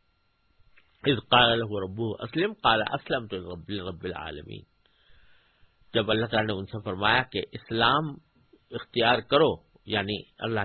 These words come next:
کے آگے جھک جاؤ۔ تو انہوں نے کہا کہ اسلمت لرب العالمین، میں رب العالمین کے آگے جھک گیا۔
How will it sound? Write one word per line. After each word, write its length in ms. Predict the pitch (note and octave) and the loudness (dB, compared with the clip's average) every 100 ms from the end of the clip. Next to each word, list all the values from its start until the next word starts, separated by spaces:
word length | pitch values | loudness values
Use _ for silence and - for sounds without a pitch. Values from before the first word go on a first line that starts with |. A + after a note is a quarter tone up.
| G2 | -2
کے 60 | |
آگے 200 | F2 F#2 | -2 -2
جھک 280 | A#2 E3+ E3 | 2 2 8
جاؤ۔ 180 | D#3+ A#2+ - _ _ _ _ - | 10 10 6 _ _ _ _ 0
تو 80 | B2+ | 2
انہوں 80 | |
نے 80 | A2+ | 2
کہا 180 | A2+ A2 | 0 -2
کہ 100 | - | 0
اسلمت 360 | - C3 A#2 G#2+ | -2 -2 0 0
لرب 400 | G2 F2+ E2+ F#2 | 0 -2 -6 -4
العالمین، 560 | E2+ E2 F2 A#2 D3 - _ _ - | -2 -2 -2 -2 -4 -6 _ _ -2
میں 160 | G#2+ | 0
رب 140 | G2+ G2 | 0 -2
العالمین 460 | F#2 F#2 F#2 G#2 | 0 0 -4 -8
کے 140 | - D#2+ | -6 -4
آگے 200 | E2+ G2 | -4 -2
جھک 300 | C3 F3 | 2 2
گیا۔ 120 | D3+ | 2